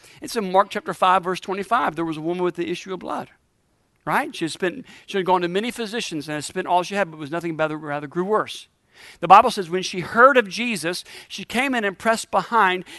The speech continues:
and touched the hem of his garment. For she said, "If I could just touch the hem of his garment,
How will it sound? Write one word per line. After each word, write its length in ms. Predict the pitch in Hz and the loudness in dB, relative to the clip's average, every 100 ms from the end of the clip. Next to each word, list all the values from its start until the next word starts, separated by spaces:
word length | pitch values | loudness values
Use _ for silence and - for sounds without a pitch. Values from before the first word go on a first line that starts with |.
| - | -4
and 160 | 190 | -4
touched 260 | - 247 - | 0 -2 -2
the 80 | 190 | -4
hem 100 | 202 | -2
of 80 | 196 | -4
his 80 | |
garment. 300 | 185 214 156 - | 2 2 2 -4
For 260 | - 294 | 6 6
she 300 | 269 - 277 | 6 4 -2
said, 480 | 226 - 277 175 151 - - - | -2 2 4 4 2 -10 -20 -2
"If 160 | 196 220 | 2 4
I 100 | 233 | 4
could 160 | 190 | 0
just 220 | 240 247 | -4 -6
touch 220 | - - - | -2 -4 -2
the 80 | |
hem 120 | 185 233 | -4 -4
of 80 | |
his 100 | 202 | -2
garment, 320 | 190 262 202 | 4 6 6